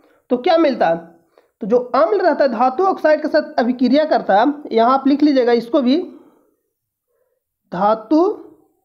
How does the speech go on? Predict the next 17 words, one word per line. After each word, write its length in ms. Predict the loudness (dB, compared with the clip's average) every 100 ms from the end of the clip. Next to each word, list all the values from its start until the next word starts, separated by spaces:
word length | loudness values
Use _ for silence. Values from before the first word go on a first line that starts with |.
| _ _ _ _ _ _ _ _ _ _ _ _ _ _ _ _
oxide, 640 | 0 0 -2 -2 0 0 -4 -14 _ _ _ _ _ _ _ _ _ _ _ _ _ _ _ _ _ _ _ _ _ _ _ _ _ _ _ _ _ _ -8
जब 280 | -4 -4
धातु 420 | -2 -2 0 0 2
oxide 540 | 0 0 2 2 2
के 100 | -4
साथ 480 | 0 0 2 0 -4 -6 -10 _ _ _ _ _ _
अम्ल 280 | 0 2 2
अभिक्रिया 560 | 2 0 0 0 2 2
करेगा, 400 | 2 2 2 2
जिसको 340 | 0 -4 -2 2
हम 100 | 2
लोग 240 | 0 -2 2
इंग्लिश 360 | 4 4 2
में 140 | 2 2
बोलते 280 | 0 -2 -4
हैं 300 | -4 0 0
acid, 480 | 0 -2 -2 -2